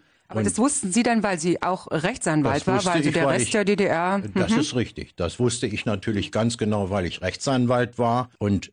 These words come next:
Speaker 2: äh, da kannte man sich und die Informationen über zum Beispiel Barrow, die habe ich, äh, von Gregor Gysi bekommen. Und der hat ihn ja bekanntermaßen verteidigt.
Speaker 1: Aber nun ist es ja ein Unterschied,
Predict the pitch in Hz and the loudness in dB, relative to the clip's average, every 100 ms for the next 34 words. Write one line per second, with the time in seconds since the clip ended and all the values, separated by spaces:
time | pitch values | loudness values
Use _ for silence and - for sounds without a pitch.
0 | _ - - - - - 90 85 78 80 | _ -16 -10 -8 -6 -4 -2 -2 -4 -4
1 | 67 69 92 82 - 95 90 98 87 87 | -6 -10 -8 -8 -6 -6 -2 -2 0 -2
2 | - - 92 101 110 107 92 - 104 95 | -2 -4 -2 2 2 2 0 -2 -2 0
3 | 87 - _ - 101 80 87 - - 80 | 0 -2 _ -4 -4 -2 -2 -4 -2 -4
4 | - 71 87 98 107 107 - _ _ _ | -2 -2 0 0 0 0 -4 _ _ _
5 | _ - 80 - 92 117 110 117 - - | _ -8 -4 -2 -2 -2 -2 -4 -4 -8
6 | 120 120 113 - 85 82 - 120 113 113 | -6 -4 -4 -8 -16 -10 -2 0 0 -2
7 | _ _ _ _ - 117 120 127 175 104 | _ _ _ _ -4 -2 0 0 0 0
8 | 85 80 - 80 73 71 76 87 - 98 | -2 -6 -4 -4 -4 -4 -4 -4 -4 -2
9 | 95 92 87 - 98 - 98 95 92 95 | 0 0 -4 -6 -8 -6 -6 -4 -4 -2
10 | 92 - 101 87 - _ - 107 - 139 | -4 -4 -4 -6 -8 _ -8 -8 -4 -2
11 | 127 78 - - - - _ _ - 185 | 0 -2 -8 -14 -20 -20 _ _ -8 -4
12 | 185 180 233 247 202 180 165 233 226 233 | -2 -2 -4 -2 0 0 0 0 0 -2